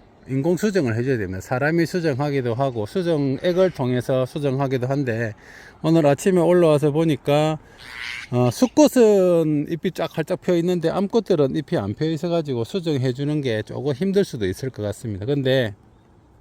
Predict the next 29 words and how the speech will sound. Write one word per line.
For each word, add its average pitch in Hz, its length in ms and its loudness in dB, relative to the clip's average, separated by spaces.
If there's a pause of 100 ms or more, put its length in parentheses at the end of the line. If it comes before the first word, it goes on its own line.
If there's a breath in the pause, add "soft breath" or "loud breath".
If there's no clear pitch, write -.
(760 loud breath)
그 160 120 2
수정하는 175 440 4
방법을 185 400 2
하나 131 160 0
보여드리려고 131 1040 0
하고 143 220 -2
있습니다. 107 320 -4
이 113 100 -2
수정이 165 540 2 (340 soft breath)
하는 226 240 2
방법을 214 380 2
보여드리는 170 600 0
건데, 127 220 -2
수정이 190 400 0
안 117 200 -2
될 220 120 4
수도 131 260 -4
있거든요. 98 440 -4 (160)
왜냐하면 135 640 0
암꽃이 185 400 2
꽃을 156 340 -2
활짝 143 220 -2
펴 220 200 0
있어야 190 280 0
되는데 107 320 -2
펴 - 160 -6
있지 151 240 -4
않기 143 220 -6
때문에 101 500 -6